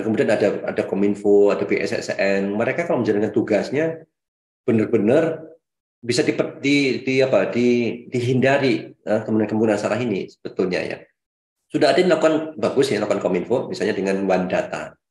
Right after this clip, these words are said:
Eh, tidak perlu lagi masing-masing institusi terus membeli server semua sendiri. Semua dipusatkan. Minta data berapapun nanti siapin virtual servernya. Nah, itu udah lumayan itu kan. Udah lumayan. Cuma kadang-kadang, eh, masing-masing,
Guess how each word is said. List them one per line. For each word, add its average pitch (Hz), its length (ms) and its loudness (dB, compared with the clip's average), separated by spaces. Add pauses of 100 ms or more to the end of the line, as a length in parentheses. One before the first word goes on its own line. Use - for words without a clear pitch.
(580)
Eh, 78 480 -2 (420)
tidak 123 380 0
perlu 139 160 6
lagi 131 320 4
masing-masing 110 480 2
institusi 110 400 0
terus 123 160 0
membeli 92 240 0
server 92 400 -4
semua 95 240 0
sendiri. 90 320 0
Semua 151 240 -2
dipusatkan. 160 640 -4 (720)
Minta 131 240 2
data - 240 2
berapapun 127 480 4
nanti 135 160 0
siapin 123 400 2
virtual 110 320 0
servernya. 98 720 -2
Nah, - 100 -12 (140)
itu 175 160 -4
udah 240 160 2
lumayan 233 320 4
itu 117 240 4
kan. - 240 0 (320)
Udah 127 160 0
lumayan. 131 320 2
Cuma 160 240 0
kadang-kadang, 143 640 0 (480)
eh, 95 480 4
masing-masing, 110 800 0